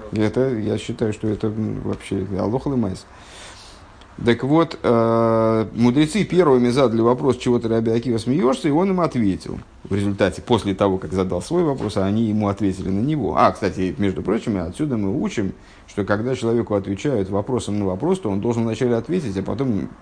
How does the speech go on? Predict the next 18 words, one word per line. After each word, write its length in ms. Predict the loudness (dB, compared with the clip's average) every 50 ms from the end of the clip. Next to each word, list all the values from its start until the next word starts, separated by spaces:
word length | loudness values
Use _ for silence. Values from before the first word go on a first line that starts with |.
| -14 -8
добивать 560 | -4 0 0 2 4 4 4 4 4 2 0
свой 220 | -2 -2 -2 0 2
вопрос 380 | 2 2 0 0 -2 -4 -4
уже 220 | -6 -8 -6 -8 -8 -10 -14 -20 -20 -20 -20 -20 -18 -12 -10
исходный. 480 | -8 -8 -6 -4 -4 -4 -4 -6 -8 -10 -12 -20 -20 -20 -20 -20 -20 -20 -20 -20 -20 -20 -20 -20 -20 -20 -20 -20 -20 -20 -14 -8
Потому 160 | -4 -2 -2 -2
что 100 | 0 -2
мудрецы 340 | 0 0 0 0 0 0 0
вначале 420 | 0 0 0 0 0 2 2 2
ответили, 440 | 2 0 0 0 0 0 0 0 0
а 80 | -2
потом 320 | -2 -4 -4 -4 -4 -4 -4
стали 260 | -2 -2 -2 -2 -2
требовать 460 | -2 -2 -2 -2 -2 -2 -4 -6 -8
все-таки 440 | -8 -4 -4 -4 -2 -4 -8 -6 -4
у 100 | -4 -2
Раби 240 | -2 -2 -2 -4 -4
Акивы 360 | -6 -6 -6 -6 -6 -6 -8